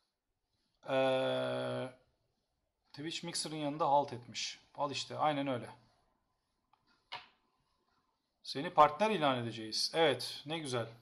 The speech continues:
Hepiniz o yüzden takipte olun. Takip edin. Herkes bassın şu aşağıdaki takip butonuna. Ben burada yayın açtığımda bildirim alacaksınız bundan sonra. Çünkü önümüzdeki günlerde ve bugün falan filan sürekli böyle hem YouTube hem burası bilmem ne, e, açacağım. Ondan sonracığıma.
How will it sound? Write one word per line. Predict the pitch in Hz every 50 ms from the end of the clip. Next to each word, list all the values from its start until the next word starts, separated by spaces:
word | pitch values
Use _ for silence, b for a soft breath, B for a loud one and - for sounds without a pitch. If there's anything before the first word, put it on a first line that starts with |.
| - _ _ -
Hepiniz | 180 190 190 214 208 196 185
o | 196
yüzden | 185 180 180 214 220 214
takipte | 196 185 180 - - - - - 220
olun. | 202 180 190 226 233 - - - _
Takip | - 160 160 165 160 - 190
edin. | 185 170 185
Herkes | 190 196 190 196 202 185 165
bassın | 185 175 175 - 214 202
şu | 202 - 190 165
aşağıdaki | 151 - 175 165 160 160 -
takip | - 165 151 147 - - -
butonuna. | 160 - 160 156 156 170 196 208 - - _ -
Ben | 165 165 165
burada | 165 165 165 170
yayın | 165 170 165
açtığımda | 165 - - - 165 160 170 160 147
bildirim | 156 151 165 165 185 175
alacaksınız | 156 139 131 135 127 - - 151 143 135
bundan | 135 139 139 135
sonra. | 131 - - 156 165
Çünkü | - - 151 151 170 160 156 B B B B B B B B B B B
önümüzdeki | 147 143 147 147 135 160 156 - 170 151
günlerde | 143 151 151 147 147 143 143 160 147
ve | 151 151 143 139
bugün | 151 143 156 151 143 139 - - -
falan | - 147 139 139 139 131
filan | - 139 156 156 147
sürekli | - - 156 151 143 - - 131
böyle | 135 135 131 143
hem | 143 156 156 151
YouTube | 139 135 131 - 147 - 151
hem | 151 147 139
burası | 147 139 131 - 143 135
bilmem | 139 139 135 131 131 139
ne, | 151 160 - - - -
e, | 139 131 127 127
açacağım. | 127 - - 139 - - 131 143 139 170 190 - - - _ _ b b b b b b b b b b b b b b b b b -
Ondan | 147 143 143 143 139 139 135
sonracığıma. | 131 - - 135 135 131 120 117 123 123 127 156 185 - -